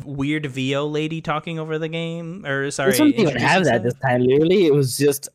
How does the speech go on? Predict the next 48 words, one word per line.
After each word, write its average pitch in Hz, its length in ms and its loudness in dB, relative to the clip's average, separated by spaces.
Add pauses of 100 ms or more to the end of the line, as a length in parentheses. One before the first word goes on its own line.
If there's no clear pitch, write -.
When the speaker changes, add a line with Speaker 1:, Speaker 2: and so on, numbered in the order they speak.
(120)
Speaker 2:
uh, 127 400 4 (520)
a 117 280 0
blue 139 300 4
screen 151 480 2
with 139 120 2
Speaker 1:
That's 139 140 0
Speaker 2:
the, 127 60 2
Speaker 1:
true. 123 180 2
Speaker 2:
the, 123 480 4
the 127 80 2
logos, 131 580 4
and 123 180 -2
you 131 120 2
didn't 139 160 2
even 131 240 2
get 127 240 -2
that 90 260 -2
this 98 120 -6
Speaker 1:
That's 180 120 0
Speaker 2:
time. - 60 -2
Speaker 1:
true. 156 120 -2 (140)
That's 151 160 -4
true. 113 140 -10 (100)
It's 151 240 -4
a 156 60 0
Speaker 2:
That's, 143 140 4
Speaker 1:
little 123 120 -2
Speaker 2:
that's 147 180 2
Speaker 1:
weird. 190 100 0
Speaker 2:
how, 151 40 4 (100)
that's 160 140 4
how 190 220 4
third 156 560 2
party 127 280 2
this 110 140 0
Speaker 1:
<laughs> - 0 -
Speaker 2:
one 180 140 0
was. 214 180 2 (100)
Speaker 1:
That's 214 220 -2
how, 214 200 0
that's 180 340 -4
how 170 160 -2
third 160 260 -4
party 151 220 -10
this. 160 180 -14 (680)
But 196 120 2
yeah, 175 100 -2 (100)
uh, 156 220 -2